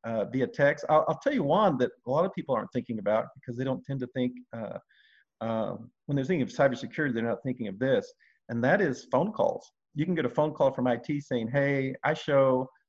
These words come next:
that you have an outstanding call to us regarding something related to security. Uh, how can I help you?"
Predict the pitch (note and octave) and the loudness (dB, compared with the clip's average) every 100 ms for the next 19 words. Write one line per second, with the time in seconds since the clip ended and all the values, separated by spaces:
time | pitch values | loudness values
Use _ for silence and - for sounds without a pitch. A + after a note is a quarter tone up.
0 | _ B2 C#3 B2+ C3 A#2 - C3 C3 B2 | _ -8 0 2 2 -2 -2 -2 0 -2
1 | B2 B2+ B2+ B2 - B2 B2 B2 - G#2+ | 0 4 4 2 -4 0 2 0 -6 -4
2 | A#2 A#2+ A#2+ A#2+ A#2+ A#2 - B2+ C3 A#2 | 0 2 2 -2 -2 -4 -4 -4 -2 -4
3 | A2 A#2+ A#2 - - F#2+ - B2 A#2+ A#2+ | -2 -2 -4 -10 -16 -12 -4 -2 -2 -4
4 | - _ _ _ A2+ G#2 - - - C#3 | -6 _ _ _ -2 -2 -2 -10 -4 -2
5 | C3+ A2 A2 - E2+ | 0 2 2 0 -4